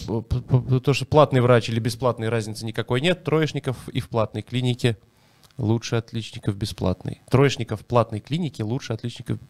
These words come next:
А, троечник в платной клинике лучше отличников бесплатной? Вопрос задает, э, Глики. Ну, это да. Э, у меня вопрос о том, что власть в данном случае виновата. Морально-этические ориентиры, э,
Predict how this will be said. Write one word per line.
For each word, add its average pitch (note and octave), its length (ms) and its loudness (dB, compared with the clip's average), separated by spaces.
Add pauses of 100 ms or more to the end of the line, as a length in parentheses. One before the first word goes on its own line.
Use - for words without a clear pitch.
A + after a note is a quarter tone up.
А, A2+ 200 8
троечник C#3 680 6
в - 180 -8
платной C#3+ 460 6
клинике C3+ 500 -6 (140)
лучше D3+ 460 2
отличников D#3 560 -4
бесплатной? A2+ 460 -10
Вопрос G2+ 340 -8
задает, F#2 380 -4 (140)
э, - 260 -4
Глики. G#2 340 -8
Ну, C#3+ 260 -4 (680)
это - 580 -2 (540)
да. B2+ 260 8
Э, - 20 8
у C3+ 100 6
меня F#3 160 8
вопрос E3+ 400 6
о D3+ 80 6
том, F3 200 4
что D#3+ 160 2
власть D3 260 6
в A2 40 -10
данном A#2 180 4
случае A2+ 320 -4
виновата. A2+ 380 4
Морально-этические C#3 840 2
ориентиры, D#3+ 560 2 (580)
э, A#2+ 560 6